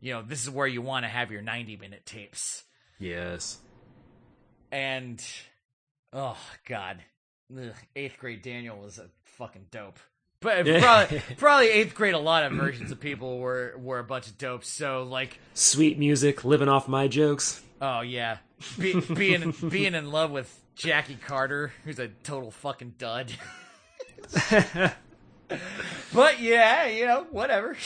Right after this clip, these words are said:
Speaker 1: <laughs> But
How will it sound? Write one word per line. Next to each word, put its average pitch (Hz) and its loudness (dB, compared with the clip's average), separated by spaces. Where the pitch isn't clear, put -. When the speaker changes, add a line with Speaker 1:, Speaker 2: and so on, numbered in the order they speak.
Speaker 1:
<laughs> - -10
But 160 0